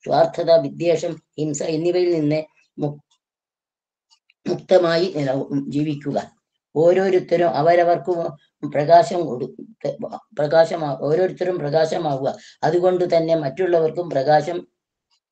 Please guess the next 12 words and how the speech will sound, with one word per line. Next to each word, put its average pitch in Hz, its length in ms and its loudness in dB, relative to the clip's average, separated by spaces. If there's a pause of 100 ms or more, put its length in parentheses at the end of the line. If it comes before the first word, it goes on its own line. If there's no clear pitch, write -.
(200)
ലഭിക്കും. 123 440 -8 (240)
വിലമതിക്കാനാകാത്ത 165 1080 2
രക്തം 156 480 0
പോലെ 160 220 2
വിശിഷ്ടമായ 165 880 -2 (280)
ഈ 190 300 -2
മനുഷ്യ 170 440 -2
ജീവിതം 143 500 -4
പഴകിയ 165 540 0
ഒ-, 147 340 -2
ഒരു 165 200 -4
വിലയുമില്ലാത്ത, 156 840 -4